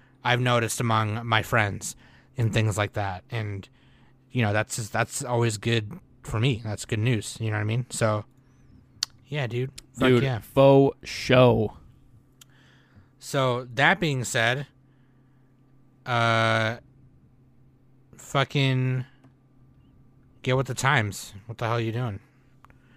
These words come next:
Speaker 1: What are you, uh, what are you, some kinda starfish? Live under a rock or something?
Speaker 2: Man, if I went back,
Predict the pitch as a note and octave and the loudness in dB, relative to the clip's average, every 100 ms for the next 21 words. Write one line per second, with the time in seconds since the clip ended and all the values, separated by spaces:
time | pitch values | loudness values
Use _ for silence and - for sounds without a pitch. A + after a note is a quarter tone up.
0 | _ _ - C#3+ C3 A#2+ A2+ G#2+ G#2+ G#2 | _ _ -4 -2 0 2 2 4 2 0
1 | - - _ _ _ _ _ _ _ _ | -4 -20 _ _ _ _ _ _ _ _
2 | - _ _ - B2 A2+ C3+ C#3 B2+ A2+ | -20 _ _ -4 -2 -2 -2 0 2 2
3 | A2 - - C3 C3+ F3+ G3 - C#3 C3 | 0 -2 0 2 4 4 2 0 -4 -2
4 | B2+ A2 G#2 B2 D3+ F3 G3+ G3+ A3 - | 0 2 2 2 2 0 0 -2 -4 -10
5 | - - C#3 C3+ B2 D3+ D#3+ F3 C#3+ C#3+ | -10 2 4 6 6 8 8 8 6 4
6 | F3 - | 4 0